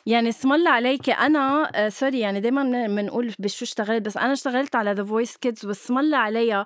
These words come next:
يعني فرقت علي كتير. هلأ أنا جات شفتها لما كبرت،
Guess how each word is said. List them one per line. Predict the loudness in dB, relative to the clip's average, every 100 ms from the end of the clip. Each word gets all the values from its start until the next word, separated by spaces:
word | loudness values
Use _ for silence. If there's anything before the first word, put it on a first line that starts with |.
| -6 -20 -20 -6
يعني | -2 -2
فرقت | 0 0 0 0 -2
علي | 0 0 2 0
كتير. | -4 -10 -4 0 0
هلأ | 0 -4 -4 -2
أنا | 0 2
جات | 2 -2 -2
شفتها | -8 -2 -2
لما | 0 -4
كبرت، | -4 -6 -4 -6 -6